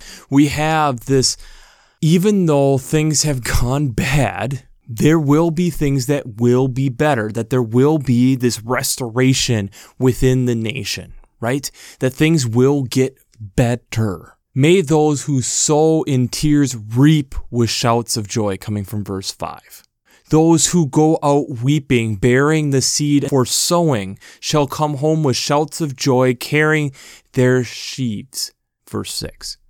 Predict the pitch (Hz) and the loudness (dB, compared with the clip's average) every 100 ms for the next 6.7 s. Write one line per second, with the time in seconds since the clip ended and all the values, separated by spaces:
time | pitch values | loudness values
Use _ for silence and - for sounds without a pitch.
0 | _ _ _ _ _ 117 131 - - 147 | _ _ _ _ _ 2 2 2 0 2
1 | 135 - 156 156 147 - - 160 151 - | 2 -2 0 -2 -2 -10 -8 -2 -2 -4
2 | _ - - 123 135 160 - - 110 113 | _ -20 -6 0 0 0 -6 -12 -6 2
3 | 147 156 147 143 117 135 151 180 180 143 | 2 4 2 0 0 0 2 2 0 0
4 | 131 131 - 147 160 156 139 143 135 127 | 2 2 2 0 2 2 2 2 0 -2
5 | - - 185 143 123 156 143 143 135 135 | -4 0 2 2 -2 -2 0 2 2 2
6 | 127 151 151 143 123 123 | 0 0 0 0 0 0